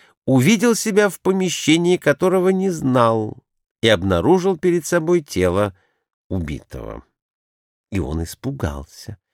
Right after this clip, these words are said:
и у него затряслись поджилки, и Марджана сказала ему: «Не бойся, шейх, с тобой не будет беды. От тебя требуется только получше сшить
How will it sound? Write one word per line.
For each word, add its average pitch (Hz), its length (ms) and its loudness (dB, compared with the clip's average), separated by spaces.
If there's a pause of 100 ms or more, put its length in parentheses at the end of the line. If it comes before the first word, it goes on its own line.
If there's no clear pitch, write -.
(260)
и 117 100 2
у 127 100 6
него 107 260 4
затряслись 120 640 -2
поджилки, 95 1000 -2 (440)
и 101 120 0
Марджана 76 680 0
сказала 67 640 -6
ему: 64 360 -10 (280)
«Не 92 340 2
бойся, 104 800 -2
шейх, 71 680 -6
с - 140 -12
тобой 85 520 0
не 190 180 0
будет 139 500 0
беды. 127 560 -6 (320)
От 123 220 0
тебя 214 320 0
требуется 202 640 0
только 185 400 0
получше 175 960 0 (140)
сшить - 1120 -4